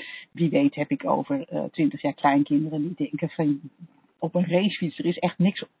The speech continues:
oncoolers dan op een racefiets <laughs> zitten. Dat weet je natuurlijk niet. Leuk verhaal, oma, maar totaal niet boeiend. Dat weet ik niet, maar ik vond het een soort, eh, op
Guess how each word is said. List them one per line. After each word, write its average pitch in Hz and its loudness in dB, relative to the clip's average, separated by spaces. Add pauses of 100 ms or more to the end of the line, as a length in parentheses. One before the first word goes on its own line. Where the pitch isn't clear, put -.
oncoolers 196 6
dan 175 2
op 175 0
een 175 4
racefiets - 2
<laughs> - -4
zitten. - 8 (360)
Dat 262 8
weet 285 6
je 254 8
natuurlijk 180 0
niet. - -10
Leuk 165 -2
verhaal, 170 -8
oma, 156 -6
maar 143 -10 (600)
totaal 190 -4
niet 170 -6
boeiend. 180 -4 (760)
Dat 214 2
weet 262 6
ik 254 4
niet, 185 4
maar 185 2
ik 262 2
vond 277 6
het 247 2
een 226 0
soort, 214 -4
eh, - -2
op 196 -4